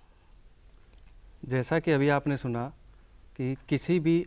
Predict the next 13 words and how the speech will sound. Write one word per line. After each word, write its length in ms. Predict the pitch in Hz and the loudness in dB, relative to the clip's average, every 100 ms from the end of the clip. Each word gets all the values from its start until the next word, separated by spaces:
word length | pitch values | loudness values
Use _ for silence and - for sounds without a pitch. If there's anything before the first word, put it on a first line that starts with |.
| - | 0
आकृति 460 | 127 - 147 170 | 0 0 -4 -2
का 140 | 156 147 | -2 -2
हम 180 | 135 135 | -4 -4
परिमाप 480 | 139 131 131 143 | -2 0 0 0
निकालते 480 | 135 127 117 117 135 | -2 -2 -2 -2 -4
हैं 220 | 123 123 156 - - - - - | -4 -6 -10 -20 -20 -20 -10 -8
उसकी 340 | 131 - 147 | -4 0 0
भुजाओं 480 | 139 117 117 131 147 | 0 -2 2 4 4
की 140 | 143 147 | 4 2
लंबाइयों 520 | 123 110 107 101 95 | 2 0 0 -2 -6
से, 200 | - - - - - - - - - | -12 -18 -20 -20 -20 -20 -20 -10 -2
तो 100 | 156 | 0
हम 300 | 113 160 | 4 2